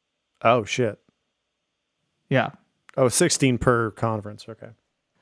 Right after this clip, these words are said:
Speaker 2: Right, and you have so much more personnel, too. You have so many, many more coaches, more trainers. So it's just, it's, it's a lot more.
Speaker 1: Yes, absolutely.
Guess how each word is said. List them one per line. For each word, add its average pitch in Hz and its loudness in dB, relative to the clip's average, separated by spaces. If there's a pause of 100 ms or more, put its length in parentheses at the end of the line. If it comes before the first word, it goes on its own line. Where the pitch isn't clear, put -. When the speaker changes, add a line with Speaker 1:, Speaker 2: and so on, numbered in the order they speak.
(480)
Speaker 2:
Right, 139 4
and 143 2
you 151 6
have 135 -2
so 160 4
much 147 2
more 135 2
personnel, 120 -2
too. - -2
You 117 -2
have 113 -6
so - -2
many, 117 -2
many 120 -6
more 120 -4
coaches, 143 2
more 120 -2
trainers. 131 0 (680)
So 127 0
it's 120 0
just, 123 0
it's, - 2
it's 135 -4
a 110 -2
lot 107 -4
more. 101 -14 (460)
Speaker 1:
Yes, 127 -2
absolutely. 127 -4